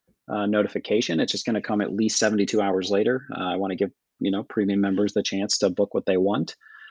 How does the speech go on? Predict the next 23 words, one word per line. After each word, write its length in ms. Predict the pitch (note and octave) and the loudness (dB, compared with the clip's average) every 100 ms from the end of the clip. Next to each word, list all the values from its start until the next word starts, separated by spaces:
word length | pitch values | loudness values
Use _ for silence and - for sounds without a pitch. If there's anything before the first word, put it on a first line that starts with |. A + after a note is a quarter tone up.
| - | -2
But 160 | G#2 - | 0 4
that, 260 | B2 A#2+ - | 4 4 4
that'll 320 | C#3+ D3 C#3+ | 4 8 8
include 420 | C3 A2 C3 B2 | 8 6 8 8
just 160 | A2+ A2 | 6 0
kind 160 | A#2+ A2 | 0 2
of 60 | |
the 80 | G2 | 2
basic 340 | A2+ A2 G#2 - | 4 2 2 2
routes, 460 | G#2+ G#2+ G2+ - | 2 4 4 0
the 140 | - - | -6 -2
airline, 640 | G#2+ G#2+ G#2+ G#2 G#2 G2+ | 0 2 2 0 -2 -2
the 80 | F#2+ | -4
class 340 | - F2+ F2+ | -4 -4 -4
of 80 | - | -6
service, 560 | - - G#2 G2 G2+ - | -4 2 2 2 0 0
I 40 | |
don't 60 | F#2 | -6
know 40 | |
if 80 | D#2+ | -6
it's 100 | E2 | -8
business 380 | - F#2 G2 | -6 -4 -4
or 100 | - | -6